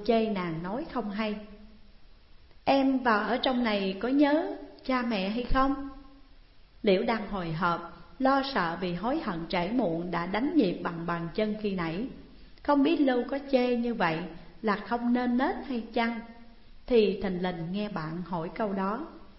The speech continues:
Nàng cười giòn lên rồi hỏi lại, "Tại sao anh cứ thấy em là trẻ con vậy?"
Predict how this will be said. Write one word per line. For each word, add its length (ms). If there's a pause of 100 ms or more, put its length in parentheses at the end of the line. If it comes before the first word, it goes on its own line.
(320)
Nàng 300
cười 260
giòn 240
lên 180
rồi 200
hỏi 200
lại, 260 (800)
"Tại 180 (100)
sao 240
anh 200 (100)
cứ 100
thấy 300
em 220
là 140
trẻ 320
con 220
vậy?" 260